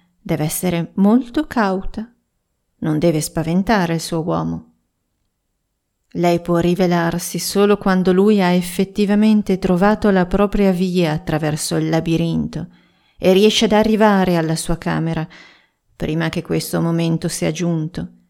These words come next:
egli avrà perduto molto di quanto aveva immaginato di essere come uomo. Il fuoco avrà bruciato via l'orgoglio di appartenere al genere maschile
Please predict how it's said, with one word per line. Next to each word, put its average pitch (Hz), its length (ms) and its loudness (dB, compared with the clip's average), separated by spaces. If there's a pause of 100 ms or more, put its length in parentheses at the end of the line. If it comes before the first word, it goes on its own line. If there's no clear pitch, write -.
(200)
egli 214 240 0
avrà 233 240 4
perduto 233 680 -2
molto 233 520 0
di 240 160 -4
quanto 240 400 4
aveva 240 320 4
immaginato 233 680 4
di 233 160 2
essere 208 500 0
come 226 220 -2
uomo. 175 600 -2 (680)
Il 180 220 0
fuoco 170 460 0
avrà 160 360 2
bruciato 190 600 0
via 240 180 4
l'orgoglio 220 680 2
di 165 100 2
appartenere 165 760 0
al 165 120 0
genere 170 340 0
maschile 170 720 -2